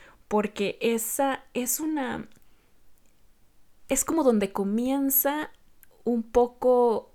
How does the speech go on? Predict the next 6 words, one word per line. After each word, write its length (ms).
<laughs> 280
la 160
decadencia. 800
O 140
sea, 260
la, 600